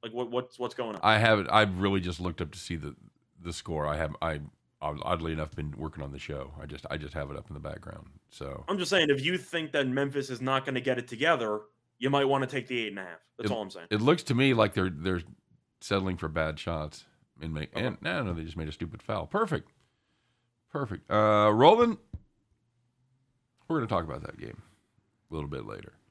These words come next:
Speaker 2: Scott, you got a thought on the total in that San Diego State game?
Speaker 1: It's, for me, it's gonna be under a pass for me. I can't take an over. I might be biased because I just saw Creighton score forty and change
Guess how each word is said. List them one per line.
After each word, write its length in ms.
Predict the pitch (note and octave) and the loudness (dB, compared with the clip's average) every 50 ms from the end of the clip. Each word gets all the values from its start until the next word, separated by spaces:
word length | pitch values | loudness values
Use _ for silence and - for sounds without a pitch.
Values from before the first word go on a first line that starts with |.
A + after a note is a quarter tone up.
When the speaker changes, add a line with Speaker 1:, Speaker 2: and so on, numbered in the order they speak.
| _ _ _ _ _ _ _ _ _ _ _ | _ _ _ _ _ _ _ _ _ _ _
Speaker 2:
Scott, 200 | - - D3+ D#3 | 2 4 6 8
you 40 | E3+ | 8
got 120 | D3 C3 | 8 6
a 40 | A#2 | 6
thought 180 | G#2+ B2 A#2 A2 | 6 6 6 6
on 100 | G2+ F#2 | 6 2
the 60 | F2 | 2
total 280 | - G2+ F#2 F#2+ G2 G2 | 0 2 2 2 0 -2
in 60 | F#2+ | -4
that 120 | F2+ - - | -4 -6 -6
San 160 | F#2+ F2 F2+ | -6 -4 -4
Diego 200 | F2 F2 F2 E2+ | -4 -4 -6 -8
State 260 | E2+ - F2+ - - | -8 -8 -8 -8 -8
game? 180 | - F#2 F#2+ F#2+ G#2 - _ _ _ _ _ _ _ _ _ _ _ _ _ _ _ - | -8 -10 -10 -12 -14 -20 _ _ _ _ _ _ _ _ _ _ _ _ _ _ _ -6
Speaker 1:
It's, 640 | C#3 C#3+ C#3+ C#3 C#3 - - - - - - - - - | -2 0 0 0 -2 -6 -10 -8 -8 -8 -8 -10 -12 -10
for 180 | - D#3+ D#3 D3+ | -8 -4 -4 -2
me, 640 | D3 D#3 E3+ F3 F3+ F#3 F#3 F#3 F3+ F3+ F3 F3 E3+ - - - - _ _ _ _ _ _ _ _ - | -2 -2 0 0 0 0 0 0 0 0 0 -2 -4 -8 -18 -20 -20 _ _ _ _ _ _ _ _ -18
it's 140 | - - - | -16 -12 -6
gonna 160 | - F3 E3+ | -4 -4 -2
be 100 | D#3 D3+ | 0 0
under 300 | C#3+ C#3 C#3 B2+ B2+ A2+ | 0 0 -2 -4 -4 -6
a 40 | G#2 | -6
pass 360 | G#2 G#2 G2 F#2 F#2 F#2+ - | -8 -8 -8 -8 -8 -10 -14
for 160 | - - F2+ F2 | -18 -18 -18 -18
me. 100 | E2+ F2+ F#2 _ - | -18 -18 -18 _ -12
I 80 | A#2+ | -10
can't 220 | - - C3 B2 - | -6 -4 -4 -4 -4
take 160 | B2+ A2 G#2+ | -6 -6 -6
an 80 | G#2 G2 | -6 -8
over. 300 | F#2+ F#2+ G2+ G2+ G2 F#2+ - _ _ _ _ _ _ - | -8 -10 -8 -10 -10 -12 -12 _ _ _ _ _ _ -4
I 60 | C#3+ | 0
might 200 | E3+ F#3+ G#3 G3+ | 2 2 2 4
be 100 | F#3+ E3 | 2 0
biased 560 | B2+ C3 B2 C3 C3+ C#3 C#3+ C#3+ C#3 - - | 2 2 2 4 4 2 2 0 -2 -6 -10
because 560 | - B2 - - B2+ A#2+ B2 B2 A#2+ A#2+ - - _ _ - - | -12 -14 -10 -6 -6 -4 -4 -6 -8 -10 -14 -18 _ _ -12 -6
I 540 | A#2 A#2 A2+ A#2 A#2 A2+ A2+ A2 A2 - - _ _ _ _ _ _ _ _ A#2 | -2 -2 0 0 0 0 -2 -4 -6 -8 -12 _ _ _ _ _ _ _ _ -8
just 360 | - C#3 C3+ B2+ B2+ - - _ _ | 0 2 2 2 2 -2 -14 _ _
saw 500 | - - - C#3+ B2+ B2+ B2+ B2 B2 A#2+ - - _ | -16 -6 0 2 4 4 6 4 4 2 0 -6 _
Creighton 560 | - - - C3+ B2 B2+ B2+ C#3 C3+ C3 B2+ - _ _ _ _ _ _ _ _ _ _ _ _ _ _ _ _ _ | -18 -10 -6 -6 -6 -6 -6 -8 -8 -8 -8 -10 _ _ _ _ _ _ _ _ _ _ _ _ _ _ _ _ _
score 440 | - - - C#3+ C3 A#2+ A2 G#2 - | -18 -10 -4 -2 -2 -2 -2 -4 -10
forty 520 | - - - - C#3+ C3+ C3+ C3 C3 B2+ B2+ | -18 -20 -12 -8 -6 -2 -2 -2 -2 -2 -4
and 120 | A#2+ A#2+ | -4 -6
change 600 | - - C3 A#2+ B2 B2+ B2+ C3+ C3 - - - | -8 -8 -8 -6 -6 -4 -6 -6 -6 -8 -10 -12